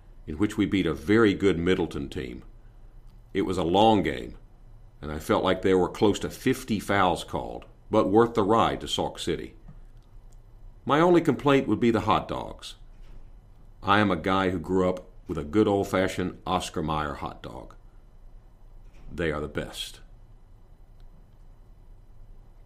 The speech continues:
Tuesday, December twenty-three, noon. Practice today was short,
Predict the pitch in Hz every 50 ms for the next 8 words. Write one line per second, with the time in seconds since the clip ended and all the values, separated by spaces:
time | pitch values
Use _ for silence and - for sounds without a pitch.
0 | - - - - 156 139 107 82 - 82 67 - - - - - - - - -
1 | - - - - - - 90 - - 120 104 98 101 98 - 107 104 101 90 82
2 | - 101 104 107 117 120 120 - - - - - - - - - - - - -
3 | - - - - - - - - - - - 87 87 85 76 65 60 58 - -
4 | - - - - - - - - - - - - - - - - - - - -
5 | - - - - - - - - - - - - - - - - - - - -
6 | - - 101 98 - - 95 - - - 98 95 98 98 92 92 87 - - -
7 | 107 92 80 73 - -